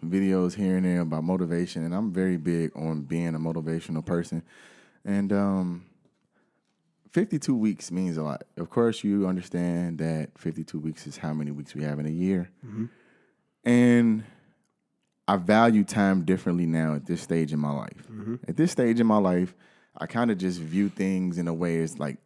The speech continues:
Speaker 1: it's, time is always ha-, time ha-, has to be incorporated, no matter what I do, because I have a family,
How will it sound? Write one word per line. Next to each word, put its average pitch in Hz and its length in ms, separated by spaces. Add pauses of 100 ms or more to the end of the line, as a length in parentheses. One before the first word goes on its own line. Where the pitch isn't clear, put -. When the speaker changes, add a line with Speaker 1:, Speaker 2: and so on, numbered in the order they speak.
(100)
Speaker 1:
it's, - 120 (100)
time 117 340
is 107 160
always 98 540
ha-, 98 240 (180)
time 107 240
ha-, 104 200
has 95 320
to 95 120
be 85 220
incorporated, 76 640 (760)
no 95 80
matter 90 180
what 80 160
I 80 60
do, 67 200 (760)
because 82 320
I 82 80
have 82 140
a 92 40
family, 95 500